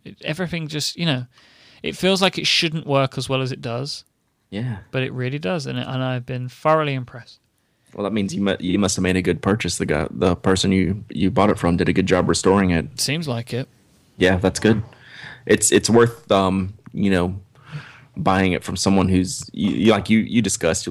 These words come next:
Speaker 2: people have to go back and listen to last week's episode if they haven't, but you discussed how there was varying quality levels of
Speaker 1: Mm-hmm.
Speaker 2: pens, in, especially in the vintage category. You know, you can find some that look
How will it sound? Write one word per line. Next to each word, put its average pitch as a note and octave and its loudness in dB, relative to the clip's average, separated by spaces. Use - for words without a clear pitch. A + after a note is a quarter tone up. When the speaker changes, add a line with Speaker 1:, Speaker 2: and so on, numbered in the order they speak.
Speaker 2:
people G2+ -2
have D#2+ -4
to F2+ -2
go E2+ 6
back F2 0
and F2+ 0
listen E2+ -2
to D#2+ -2
last F#2 -2
week's D#2 -4
episode F2 0
if E2+ 0
they D2+ 4
haven't, F2+ 2
but D#2 0
you F2+ -2
discussed - -2
how F2 2
there F2 2
was E2+ 2
varying F#2+ 4
quality G2 2
levels F#2 2
of - 0
Speaker 1:
Mm-hmm. - -14
Speaker 2:
pens, F2 0
in, E2+ -2
especially F#2 0
in F2 -2
the E2+ -2
vintage F#2+ 0
category. D#2 0
You E2+ -2
know, D#2 -2
you F2+ -4
can F#2+ 0
find F#2 0
some F2 0
that E2 0
look F2 2